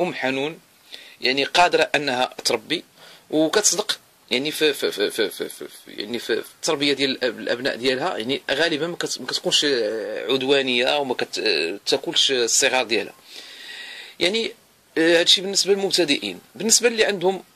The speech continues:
الناس اللي عندهم واحد القطيع ديال، ديال مجموعة ديال الأنانيب، يعني و-، و-، وجدت لهم واحد الخلفة، يعني واحد،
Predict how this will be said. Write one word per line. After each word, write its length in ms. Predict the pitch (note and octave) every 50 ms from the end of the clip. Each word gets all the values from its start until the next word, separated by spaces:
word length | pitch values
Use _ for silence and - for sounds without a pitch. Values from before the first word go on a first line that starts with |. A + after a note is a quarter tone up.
| -
الناس 240 | C#3 D3 D#3 E3 -
اللي 120 | - D3 B2
عندهم 380 | C#3 C#3 B2 B2+ C3+ C#3 B2+ - _ - - - -
واحد 180 | - - A#2+
القطيع 420 | - - - B2+ C3 - D#3 C3+ G#2
ديال، 380 | G#2 A#2 A#2+ A2+ A2 E2+ C#2
ديال 300 | D2+ A2 G#2+ G#2 G2+ - -
مجموعة 320 | G#3 A#3 B3+ D4+ B3+ C#3+ C#3+
ديال 160 | C3+ C#3 C3
الأنانيب، 420 | - B2 A#2 A2 G2+ A2 E3 A3+ - _ _ _ - - - - - _ _ _ _ - - - _ - -
يعني 340 | D#3 D3+ D#3+ G3+ B2 A#2+ - _ - - - - - -
و-، 520 | - D#3 D#3+ D#3+ D#3 D3+ D3 C#3+ C3 A2+
و-، 840 | G2+ - C3 A#2+ - - - - G1+ A#1+ D2+ D#2+ F2 A2+ G2 F2 - -
وجدت 420 | F2+ - C#3+ D3 C#3 - - -
لهم 160 | C#3+ D#3+ F#3 F3
واحد 220 | D#3 - C3 A#2+
الخلفة، 460 | A#2+ - - C#3+ A#2 - C#3 F3 - -
يعني 260 | G#2+ G#2+ G#2+ A2 G#2+
واحد، 460 | G2+ - - G#2 G#2 G#2 F2 F2+